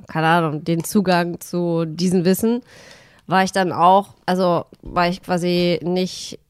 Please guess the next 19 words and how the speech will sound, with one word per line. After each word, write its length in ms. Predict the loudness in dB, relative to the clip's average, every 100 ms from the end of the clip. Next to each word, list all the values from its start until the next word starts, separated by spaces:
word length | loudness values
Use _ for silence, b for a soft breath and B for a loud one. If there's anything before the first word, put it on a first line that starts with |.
| _ _ _ _
nicht 200 | -6 -2
in 80 | 2
der 200 | 2 4
Wow-Position, 800 | 2 2 2 0 -2 0 2 2
sondern 300 | 2 2 2
eher 300 | 2 2 2
in 80 | 2
der, 200 | 2 2
dass 280 | 0 -2
du 520 | -4 -2 0 0 -2 -4
eher 400 | -2 0 0 -2
auf 140 | -4
mich 180 | -6 -6
reagiert 420 | -4 -4 -4 -6
hast 200 | -6 -6
als, 580 | -6 -6 -6 -12 -12 -16 -12
what 240 | -10 -10
the 60 | -12
fuck? 340 | -14 -14 -14